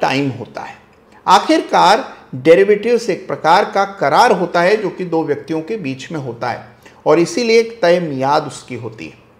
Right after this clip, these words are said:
जैसे ही मियाद पूरी हुई, option या future समाप्त हो जाता है। अगर आप चाहते हैं कि अगली पीढ़ी भी उस option की आप trade करें, तो आप उसको roll over कर सकते हैं। Roll over,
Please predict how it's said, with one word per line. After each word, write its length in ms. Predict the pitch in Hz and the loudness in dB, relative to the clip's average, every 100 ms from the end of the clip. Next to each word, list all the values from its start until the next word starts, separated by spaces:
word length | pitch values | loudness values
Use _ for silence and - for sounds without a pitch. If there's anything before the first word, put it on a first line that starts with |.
| _ _ - - - - - | _ _ -20 -20 -20 -20 -6
जैसे 420 | 135 247 254 320 | 4 6 6 6
ही 160 | 370 339 | 6 6
मियाद 360 | 262 254 254 208 | 4 4 2 -2
पूरी 200 | 214 190 | 0 2
हुई, 500 | 180 196 240 - - _ _ _ _ - | 2 0 -2 -10 -20 _ _ _ _ 6
option 720 | 190 214 - - 233 247 311 - | 8 8 4 0 2 0 -6 -4
या 120 | 135 | -2
future 640 | 131 - 202 226 226 160 - - - - | -2 -6 -6 0 2 2 0 -12 -20 -20
समाप्त 640 | - 170 151 151 - - | -10 -6 -2 -2 -4 -8
हो 180 | 127 110 | -4 -4
जाता 320 | 104 - - | -6 -10 -14
है। 140 | - - _ _ _ _ _ _ - - | -14 -18 _ _ _ _ _ _ -20 -6
अगर 260 | - 415 370 | 0 6 6
आप 220 | 277 262 233 | 6 4 2
चाहते 380 | 196 190 196 | 2 2 -2
हैं 280 | 202 196 233 | 0 0 0
कि 100 | 226 | 0
अगली 440 | 175 190 202 220 220 | 0 0 -2 -2 -4
पीढ़ी 520 | 214 180 170 160 277 | -4 -4 -2 0 0
भी 140 | 269 | 0
उस 200 | 240 - | 0 0
option 460 | 190 175 - 208 196 | 0 -2 -2 -6 -4
की 160 | 196 160 | -2 0
आप 260 | 139 139 - | 0 -2 -4
trade 300 | 165 156 - | -4 -4 -4
करें, 520 | 135 185 254 147 - - - _ - | -2 2 2 2 -4 -16 -20 _ 2
तो 80 | 226 | 4
आप 260 | 240 247 | 4 2
उसको 300 | 220 - 262 | -2 -2 4
roll 320 | 226 175 165 151 | 4 4 -2 -2
over 240 | 147 175 | 0 0
कर 160 | 135 104 | -2 -10
सकते 440 | - - - 120 | -10 -16 -14 -14
हैं। 160 | - - _ _ _ _ _ _ _ _ _ - | -14 -20 _ _ _ _ _ _ _ _ _ -10
Roll 440 | 117 180 403 403 | 2 6 8 8
over, 320 | 262 220 240 | 8 8 6